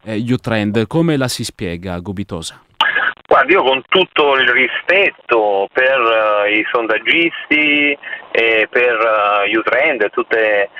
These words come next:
Speaker 2: eh, le società che si occupano di questo, eh, lavoro, però voglio dire, eh, che sono le stesse società che,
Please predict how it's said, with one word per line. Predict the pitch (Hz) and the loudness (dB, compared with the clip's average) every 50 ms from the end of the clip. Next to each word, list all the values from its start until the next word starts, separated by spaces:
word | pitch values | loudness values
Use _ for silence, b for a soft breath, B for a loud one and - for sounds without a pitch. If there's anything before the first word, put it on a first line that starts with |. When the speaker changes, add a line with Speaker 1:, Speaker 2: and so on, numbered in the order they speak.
| B B B - | B B B -2
Speaker 2:
eh, | - 101 104 101 101 104 | 0 2 2 2 2 0
le | 113 113 - - | 0 -2 -2 -2
società | 123 113 - - 113 - - 143 170 170 127 101 98 - | -2 -2 0 -2 -2 -2 0 0 2 2 0 -2 -2 -4
che | 113 101 - - | -6 -6 -4 -2
si | - | -2
occupano | 113 110 - - - 110 110 107 107 104 104 101 | -2 -2 -2 -6 -4 -2 0 0 2 0 0 -2
di | 101 104 | -4 -2
questo, | 110 113 110 - - - - 107 107 104 101 101 98 95 95 - B B B B B B - - - | 0 0 -2 -2 -4 -2 0 0 2 2 0 0 0 -2 -2 -4 B B B B B B -14 -4 -2
eh, | 107 107 104 104 | 0 2 2 2
lavoro, | 107 120 131 143 156 165 175 180 185 180 147 120 110 104 - - | 2 0 0 0 0 0 0 0 0 0 0 0 0 -2 -4 -2
però | - 151 156 131 | 0 0 0 0
voglio | 117 120 127 151 | -2 -2 -2 0
dire, | 143 139 143 147 147 147 147 131 | 0 0 2 2 2 2 0 -2
eh, | - 127 127 113 | -2 -2 -2 -2
che | - - 117 - | 0 -4 -4 -2
sono | - 156 143 123 113 107 - - | -2 -2 0 0 0 -2 -4 -2
le | 117 117 117 113 - - | -2 0 0 0 -2 -4
stesse | - - 156 135 - - - 113 107 98 - | -4 -2 -2 -2 -2 -4 -4 -4 -4 -2 -2
società | - 117 110 - 151 147 - 120 120 123 127 - B B B B B B B B B - - | -4 -2 0 -2 -4 0 0 0 0 0 -2 -4 B B B B B B B B B -10 -6
che, | - 143 147 147 151 151 - | 0 0 2 2 2 0 -2